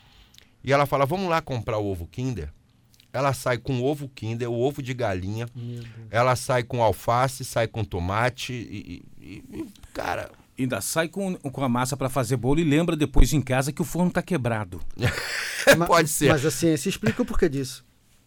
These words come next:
Speaker 2: entendeu? Porque, olha só, o homem, ele foi, ele tem a, aquela visão da caça, lembra? O homem, ele saía pra caçar, o objetivo dele era
Speaker 3: Eu
Speaker 2: esse.
Speaker 3: ia morrer de fome nessa
Speaker 2: É,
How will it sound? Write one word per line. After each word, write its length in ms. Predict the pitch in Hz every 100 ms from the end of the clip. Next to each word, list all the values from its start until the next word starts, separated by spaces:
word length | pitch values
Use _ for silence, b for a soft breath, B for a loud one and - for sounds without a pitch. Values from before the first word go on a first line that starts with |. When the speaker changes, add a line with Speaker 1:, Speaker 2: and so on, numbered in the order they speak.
| _
Speaker 2:
entendeu? 480 | 123 113 110 147 220 b b b -
Porque, 240 | 143 135
olha 140 | 151 151
só, 260 | - 135
o 120 | 127 135
homem, 260 | 165 190
ele 100 | 147
foi, 320 | 131 151 160 160
ele 180 | 139 131
tem 240 | 131 156
a, 60 | 165
aquela 400 | 170 135 131 147
visão 600 | 127 135 110 139 175 214
da 100 | 151
caça, 480 | 131 151 165 - 131
lembra? 300 | 131 202 175
O 80 | 143
homem, 240 | 180 226 226
ele 220 | 208 202
saía 240 | 180 202
pra 120 | 214
caçar, 440 | 247 247 - 190 151
o 120 | 131
objetivo 520 | 139 139 143 135 160
dele 280 | 135 147 180
era 140 | 220
Speaker 3:
Eu 100 | 208 131
Speaker 2:
esse. 140 | 117
Speaker 3:
ia 80 | 123
morrer 280 | 110 104 113
de 80 | 101
fome 460 | - 104 - 101
nessa 140 | 85
Speaker 2:
É, 60 | 127